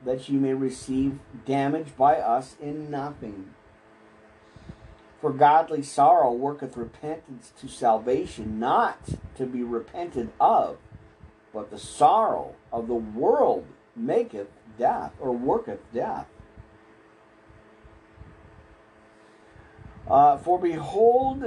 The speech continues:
this self same thing that you sorrowed after a godly sort. What carefulness it wrought in you, yea, what clar-, uh, clear, or clearing of yourselves, yea, what indignation, yea, what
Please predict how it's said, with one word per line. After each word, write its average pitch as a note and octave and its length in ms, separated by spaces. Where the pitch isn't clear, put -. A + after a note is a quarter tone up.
this D3+ 360
self A3 440
same G#3+ 680
thing A3 360
that D#3+ 200
you C#3 80
sorrowed F#3+ 580
after E3+ 320
a B2+ 60
godly A#2+ 540
sort. A2+ 680
What F3+ 300
carefulness D#3 720
it - 140
wrought A#2+ 320
in A2 220
you, B2 280
yea, C#3 220
what D3 280
clar-, C#3 580
uh, A#2 280
clear, C#3 960
or A#2+ 180
clearing C3+ 580
of C#3+ 160
yourselves, D3+ 680
yea, D#3 440
what D#3 260
indignation, D3 1040
yea, C#3+ 240
what D3+ 240